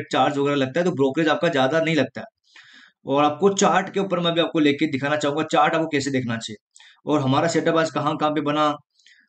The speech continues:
और अभी मैं थोड़ा सा अगर सी side की बात करूँ, अगर मैं थोड़ा वहाँ पे और wait करता, तो एक अच्छा खासा मैं profit वहाँ पे और book कर सकता था। मैं आपको अक्सर कहता हूँ, तो बंद market हर कोई ज्ञान दे सकता है, लेकिन live market के अंदर जो बंदा करके दिखाता है, उसकी भाई आपको काबिलियत करनी चाहिए। अब यहाँ देखो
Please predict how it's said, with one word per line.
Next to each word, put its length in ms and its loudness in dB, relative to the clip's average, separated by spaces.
और 400 0
अभी 140 0
मैं 180 2
थोड़ा 280 2
सा 100 2
अगर 100 4
सी 220 2
side 200 2
की 100 -8
बात 260 0
करूँ, 180 -6
अगर 120 2
मैं 120 0
थोड़ा 180 2
वहाँ 140 4
पे 160 -2
और 180 4
wait 240 0
करता, 260 -4
तो 100 4
एक 120 4
अच्छा 200 2
खासा 240 2
मैं 140 0
profit 300 0
वहाँ 100 0
पे 80 2
और 200 4
book 200 -2
कर 120 2
सकता 280 -2
था। 100 -2
मैं 80 0
आपको 220 0
अक्सर 240 -2
कहता 180 -4
हूँ, 80 -10
तो 80 -2
बंद 260 2
market 400 0
हर 180 0
कोई 140 2
ज्ञान 220 0
दे 100 2
सकता 220 -6
है, 60 2
लेकिन 200 0
live 280 2
market 420 0
के 80 -2
अंदर 120 0
जो 120 2
बंदा 180 -2
करके 300 -2
दिखाता 340 -2
है, 100 0
उसकी 340 0
भाई 160 2
आपको 200 0
काबिलियत 420 2
करनी 220 0
चाहिए। 200 -4
अब 80 -2
यहाँ 140 0
देखो 280 -6